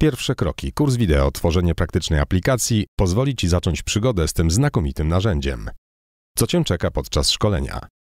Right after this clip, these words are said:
Podczas szkolenia obejmującego siedemdziesiąt dziewięć lekcji poznasz podstawy korzystania z biblioteki React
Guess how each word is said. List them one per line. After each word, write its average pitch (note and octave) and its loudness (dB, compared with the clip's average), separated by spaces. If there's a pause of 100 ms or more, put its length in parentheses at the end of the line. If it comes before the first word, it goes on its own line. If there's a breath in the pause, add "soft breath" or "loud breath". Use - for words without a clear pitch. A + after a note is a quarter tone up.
(120)
Podczas E2+ 0
szkolenia F2+ 0
obejmującego F2+ 2
siedemdziesiąt F2+ 0
dziewięć G#2 0
lekcji G2 0
poznasz E2+ 0
podstawy F#2+ -2
korzystania F2 0
z D#2 0
biblioteki F2 2
React F2 0